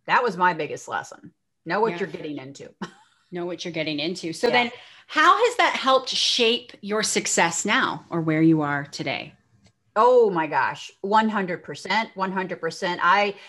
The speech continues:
Speaker 1: like you just said, you know, uh, good is good enough, get it out the door. I'm very much a huge proponent, get it out the door, because until you have something out the door,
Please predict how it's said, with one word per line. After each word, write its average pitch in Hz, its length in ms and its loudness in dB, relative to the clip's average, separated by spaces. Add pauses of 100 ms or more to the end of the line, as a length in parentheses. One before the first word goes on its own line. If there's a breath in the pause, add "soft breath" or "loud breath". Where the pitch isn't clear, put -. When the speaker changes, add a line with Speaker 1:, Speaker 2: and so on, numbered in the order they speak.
(120 loud breath)
Speaker 1:
like 196 200 0
you 226 120 0
just 208 200 0
said, 196 240 2
you 185 100 -2
know, 170 480 0
uh, 151 380 4 (400)
good 208 300 2
is 185 140 2
good 196 200 -2
enough, 175 360 2
get 180 160 -4
it 170 80 -4
out 160 220 2
the 170 80 -12
door. 160 460 -2
I'm 175 180 0
very 185 420 -2
much 170 720 -4 (100)
a 170 120 -4
huge 302 420 -6
proponent, 175 600 -2 (460 soft breath)
get 208 160 -2
it 247 120 4
out 220 200 4
the 214 80 -6
door, 170 560 -2
because 190 680 0
until 185 260 -4
you 359 160 0
have 294 180 0
something 214 480 -4 (120)
out 175 400 2
the 190 80 -6
door, 170 580 -2